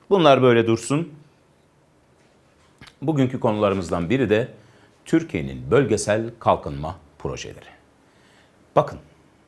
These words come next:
sizin şu anda ekran başında olmanız bir projedir. Nasıl yani? Projeler niçin yapılır?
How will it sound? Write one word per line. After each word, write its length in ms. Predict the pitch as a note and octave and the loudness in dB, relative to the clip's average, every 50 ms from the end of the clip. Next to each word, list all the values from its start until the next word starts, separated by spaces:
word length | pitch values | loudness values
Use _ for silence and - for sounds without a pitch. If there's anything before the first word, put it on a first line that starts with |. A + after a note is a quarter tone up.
| _ _ _ _ _ _ _ _ _ _ _ _ _ _ | _ _ _ _ _ _ _ _ _ _ _ _ _ _
sizin 480 | - - - - C#3 C#3+ C#3+ F3 G3 F#3 | -16 -12 -8 -2 -2 0 0 0 0 -2
şu 200 | F3+ - F3+ E3+ | 0 0 2 2
anda 240 | D#3+ D3 C3+ A#2+ - | 2 2 0 0 0
ekran 500 | - F#2+ G2 - - C#3 D3+ D#3+ D3+ G#2+ | 0 -2 -6 -4 -2 -2 -2 0 0 -4
başında 320 | F2 - - E2+ C#2+ C#2 | -6 -6 -8 -12 -10 -8
olmanız 720 | C#2+ D2 D2 C2 C#2+ D2+ D#2+ A#2+ D3 - - - - - _ _ _ _ _ - | -6 -6 -6 -6 -8 -8 -8 -8 -8 -10 -14 -18 -20 -20 _ _ _ _ _ -4
bir 200 | A2 A#2+ A#2+ A#2+ | -4 -4 -4 -4
projedir. 720 | - - F2+ F2 D2 - - - - - - - - - _ _ _ _ _ _ _ _ _ _ _ _ _ _ _ _ _ _ - | -8 -4 -4 -4 -4 -4 -10 -18 -20 -20 -20 -20 -20 -20 _ _ _ _ _ _ _ _ _ _ _ _ _ _ _ _ _ _ -4
Nasıl 300 | E3 E3 - - - B1 | -4 -2 -2 -4 -8 -8
yani? 260 | A#1 G#1 G1+ G1+ - - _ _ _ _ _ _ _ _ _ _ _ _ _ _ - | -8 -10 -10 -12 -14 -18 _ _ _ _ _ _ _ _ _ _ _ _ _ _ 2
Projeler 560 | E3+ A#3 C#4 A#3+ C4+ B3+ B3 A3+ F#3+ D3+ C#3+ | 4 4 6 6 6 4 6 6 4 4 4
niçin 360 | D3 G3 A#3 A#3+ - - C#3+ | 4 2 2 -2 -4 -8 -6
yapılır? 540 | F#2 D2+ - - - - - - - - | -6 -6 -10 -12 -14 -16 -16 -16 -18 -20